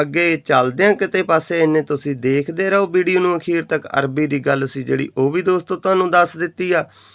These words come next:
ਪੰਤਾਲੀ ਕੁ ਰੁਪਏ ਕਿਲੋ, ਤੇ ਨਾਲ ਹੀ ਪਏ ਗਾਜਰ ਦਿੰਦੀ ਆ ਜਿਹੜੀ,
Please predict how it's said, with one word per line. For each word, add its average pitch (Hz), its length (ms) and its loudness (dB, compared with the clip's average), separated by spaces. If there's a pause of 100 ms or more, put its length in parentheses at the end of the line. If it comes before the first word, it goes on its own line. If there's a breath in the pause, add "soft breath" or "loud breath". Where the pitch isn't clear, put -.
(280 loud breath)
ਪੰਤਾਲੀ 143 460 2
ਕੁ 196 80 2
ਰੁਪਏ 190 280 2
ਕਿਲੋ, 180 400 -2
ਤੇ 165 160 -4
ਨਾਲ 147 200 4
ਹੀ 165 80 0
ਪਏ 165 200 0
ਗਾਜਰ 139 420 2
ਦਿੰਦੀ 185 280 0
ਆ 190 80 2
ਜਿਹੜੀ, 180 280 2